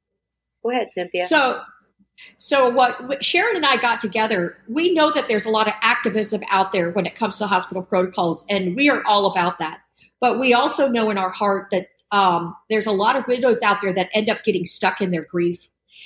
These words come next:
Speaker 2: And Sharon and I did not want to do that. We wanted to find joy in our mourning, and you can spell that M O R N I N G, like joy comes in the morning, or joy comes through your M O U R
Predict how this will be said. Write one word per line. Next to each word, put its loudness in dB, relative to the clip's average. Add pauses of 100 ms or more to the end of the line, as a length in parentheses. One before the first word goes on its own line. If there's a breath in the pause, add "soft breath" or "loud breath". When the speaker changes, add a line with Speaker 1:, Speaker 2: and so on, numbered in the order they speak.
(140 loud breath)
Speaker 2:
And 2
Sharon 4
and 0
I 4
did 2
not 2
want -2
to 0
do 0
that. 0 (360 loud breath)
We 2
wanted 2
to 0
find 0
joy 2 (180)
in 2
our 2
mourning, 0 (160)
and -2
you -4
can -2
spell 0
that 2 (380)
M 4
O 2 (160)
R 4
N 2
I 2
N -4
G, 2
like 0
joy 0
comes -2
in -2
the 0
morning, 0
or 0
joy 2
comes -2
through -4
your 2
M 4
O 2
U -2
R 0